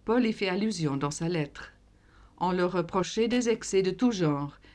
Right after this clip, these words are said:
et d'être en plus fourbe et menteur. Cet état moral avait contaminé les églises. Paul dut préciser dans sa lettre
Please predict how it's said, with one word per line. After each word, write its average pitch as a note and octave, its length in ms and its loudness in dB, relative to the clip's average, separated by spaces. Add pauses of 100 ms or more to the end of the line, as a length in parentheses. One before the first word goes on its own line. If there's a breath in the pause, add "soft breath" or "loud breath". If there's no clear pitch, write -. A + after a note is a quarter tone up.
(160 soft breath)
et D#3 100 2
d'être D#3+ 320 0
en D3 80 4
plus E3 460 -4
fourbe D#3 500 -4
et D#3 100 0
menteur. D#3+ 640 -2 (720 soft breath)
Cet E3 260 -2
état D#3+ 220 0
moral F#3 480 2
avait A#3+ 200 0
contaminé F#3 560 2
les D#3 200 0
églises. D#3+ 560 -2 (760 soft breath)
Paul A3+ 440 2
dut F#3+ 160 -2
préciser A3+ 500 0
dans F#3 160 0
sa D#3+ 160 -2
lettre D#3 400 -2